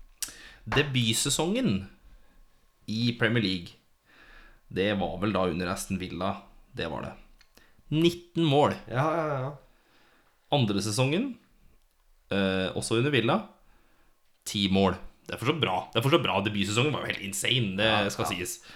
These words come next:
Speaker 1: Ehm, ti mål, ja. Ehm, tredje sesongen i Villa, der er det tretten mål.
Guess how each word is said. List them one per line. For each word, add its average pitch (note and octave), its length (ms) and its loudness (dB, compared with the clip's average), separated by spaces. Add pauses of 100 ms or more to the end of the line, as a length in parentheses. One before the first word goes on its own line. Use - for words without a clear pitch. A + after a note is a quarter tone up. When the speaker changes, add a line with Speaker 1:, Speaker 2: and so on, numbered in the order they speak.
(360)
Speaker 1:
Ehm, A2+ 480 4 (920)
ti C3+ 160 2
mål, F#2 200 4
ja. F2 100 0 (280)
Ehm, A2+ 680 4
tredje A#2 240 0
sesongen A2+ 400 0
i D#3 40 2
Villa, C#3+ 280 4 (1300)
der G2 300 0
er G#2 100 4
det G#2+ 160 4 (460)
tretten - 460 -2
mål. A2+ 320 0